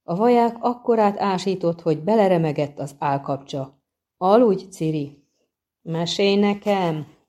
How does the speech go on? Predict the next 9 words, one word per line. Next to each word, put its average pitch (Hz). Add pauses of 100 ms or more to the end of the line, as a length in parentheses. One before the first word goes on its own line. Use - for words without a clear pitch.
(720)
Mi? 180 (500)
Mondj 285
nekem 190
egy 185
mesét! 180 (260)
Förmet 160
rá 185
a 180
lányka. 156